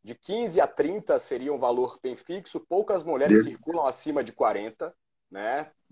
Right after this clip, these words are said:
Speaker 1: De repente, mais aquelas com ovário policístico, pode chegar até cem, mas isso é relativo. E o exame, ele tem cinquenta, quarenta e poucos por cento de margem de erro pra quando o valor é abaixo de cem.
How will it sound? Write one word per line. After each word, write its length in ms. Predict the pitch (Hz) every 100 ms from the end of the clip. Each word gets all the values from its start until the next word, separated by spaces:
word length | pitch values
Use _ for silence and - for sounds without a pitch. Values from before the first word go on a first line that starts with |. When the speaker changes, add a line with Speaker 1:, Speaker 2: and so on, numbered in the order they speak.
| 90
Speaker 1:
De 100 | 117
repente, 440 | 120 117 131 139
mais 240 | 123 131 131
aquelas 300 | 117 127 120
com 100 | 127
ovário 260 | 110 117
policístico, 640 | 117 117 107 - 160 156 -
pode 200 | - -
chegar 200 | 127 107
até 180 | - 87
cem, 480 | - 113 143 156 147 _ _ _ -
mas 180 | 110
isso 160 | 127 -
é 20 |
relativo. 680 | 110 120 95 - 104 131 170 _ _ _ _ _ _ _ _
E 640 | 120 131 131 123 117 104 -
o 140 | 147
exame, 400 | 208 135 175 202
ele 160 | 165 165
tem 160 | 170
cinquenta, 500 | 185 196 160 160 170
quarenta 440 | - - 143 208 208
e 40 |
poucos 240 | 160 165 -
por 140 | 143
cento 260 | - 156 160
de 80 |
margem 380 | 131 135 156 170
de 160 | 147 123
erro 320 | 127 131 - _ _ _
pra 120 | 123
quando 320 | - 143 165
o 60 | 170
valor 320 | 143 117 127
é 60 | 156
abaixo 400 | 135 131 - 147
de 80 | -
cem. 360 | - 113 82